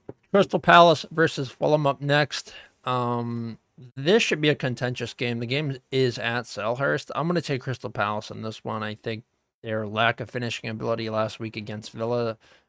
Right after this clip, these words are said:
um, probably upset them a bit. I think they're better going forward in this one, and I'm gonna take them against Fulham,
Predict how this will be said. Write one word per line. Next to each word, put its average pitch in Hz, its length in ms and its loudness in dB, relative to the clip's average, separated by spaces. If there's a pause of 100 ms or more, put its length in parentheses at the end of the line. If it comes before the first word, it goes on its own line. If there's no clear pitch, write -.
um, 101 680 -6 (160)
probably 110 340 -2
upset 113 380 -2
them 131 120 -6
a 127 60 0
bit. 123 240 2 (160)
I 113 80 -2
think 110 220 -12
they're 110 100 -6
better 107 240 -2
going 104 220 -8
forward 104 360 -4
in 104 80 -10
this 101 220 -10
one, 107 220 -6
and 104 160 -8
I'm 107 80 -6
gonna 107 160 -6
take 107 240 -8
them 110 100 -12
against 101 320 -10
Fulham, 107 400 -6